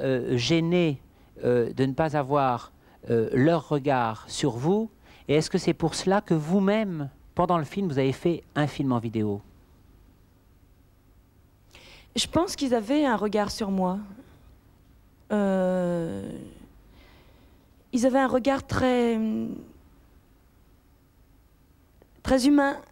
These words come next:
Speaker 2: En même temps, ils étaient, ils é-, je crois qu'ils comprenaient pas qui j'étais, parce que, euh, parce que j'avais pas d'enfant, parce que j'ai vingt-deux ans. Et à vingt-deux ans, sans enfant, c'est, c'est, c'est bizarre, hein. Pas mariée.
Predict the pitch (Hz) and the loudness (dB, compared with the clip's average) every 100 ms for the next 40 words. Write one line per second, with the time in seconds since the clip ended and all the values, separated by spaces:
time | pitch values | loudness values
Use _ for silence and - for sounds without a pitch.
0 | - 233 254 254 320 254 254 240 - 214 | -6 0 2 4 2 2 -2 -4 -4 -2
1 | 233 - - - - - - - - - | -4 -6 -18 -20 -20 -20 -20 -14 -8 -2
2 | 285 285 - 254 - - 254 254 247 269 | -2 -2 -2 -2 -4 -4 0 2 0 0
3 | 254 - 214 214 - 196 190 202 - - | -2 -4 -4 -4 -4 -4 -4 -8 -10 -6
4 | 196 - 214 214 196 190 185 180 190 - | -6 -4 0 2 2 2 0 -2 -6 -4
5 | 202 202 196 196 202 - 233 269 262 - | -2 -2 0 0 -2 -2 -2 -2 -6 -8
6 | 208 190 202 202 214 196 214 208 - - | -6 -4 -4 0 0 2 0 -2 -6 -18
7 | - - 185 196 190 202 185 214 196 - | -20 -8 -6 -4 -4 -4 -4 -4 -4 -4
8 | 190 185 175 208 185 - 165 160 - - | -4 -4 -4 -4 -4 -6 -8 -8 -10 -14
9 | - - - - 151 170 175 233 320 190 | -18 -20 -20 -16 -10 -8 -2 -2 -2 -4
10 | 175 - - - - - - - 190 196 | -8 -12 -20 -20 -20 -20 -20 -6 -2 -2
11 | 202 214 269 349 | 0 0 0 -2